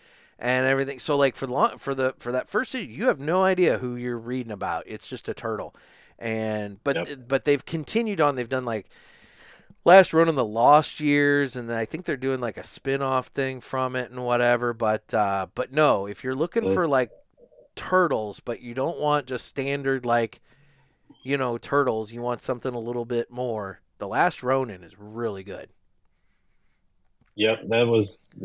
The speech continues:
Speaker 2: believe it or not, that's what I looked over at when
Speaker 1: Nice.
Speaker 2: right before you said that, and I just got the Lost Years, uh, hardcover.
Speaker 1: Mm.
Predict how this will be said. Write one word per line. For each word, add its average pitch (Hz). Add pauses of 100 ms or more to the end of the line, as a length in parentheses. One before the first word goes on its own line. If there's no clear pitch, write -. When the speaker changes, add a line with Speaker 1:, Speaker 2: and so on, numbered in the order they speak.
(120)
Speaker 2:
believe 107
it 95
or 104
not, 104
that's 95
what 98
I 95
looked 95
over 95
at -
when 190
Speaker 1:
Nice. 240 (340)
Speaker 2:
right 98
before 117
you 113
said 143
that, 104 (520)
and 104
I 104
just 117
got 120
the 98
Lost 101
Years, 92 (180)
uh, - (260)
hardcover. 82 (100)
Speaker 1:
Mm. 113